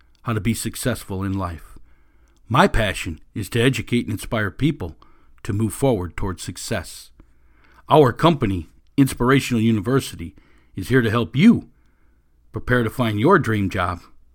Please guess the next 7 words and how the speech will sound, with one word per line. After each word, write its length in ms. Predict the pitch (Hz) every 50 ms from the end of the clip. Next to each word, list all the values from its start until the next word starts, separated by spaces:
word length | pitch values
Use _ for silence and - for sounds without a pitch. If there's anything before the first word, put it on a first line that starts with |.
| _ _ _ _ _ - - -
establish 500 | 110 - - - 135 127 107 107 - -
lifelong 460 | 120 113 127 117 - 131 131 139 147
goals, 440 | 127 110 92 80 78 - - - - _ - - _ _ _ _ _ -
and 100 | 104 98
develop 360 | 113 98 113 113 113 110 -
the 80 | - 113
mindset 520 | 110 110 113 110 101 - - 113 - -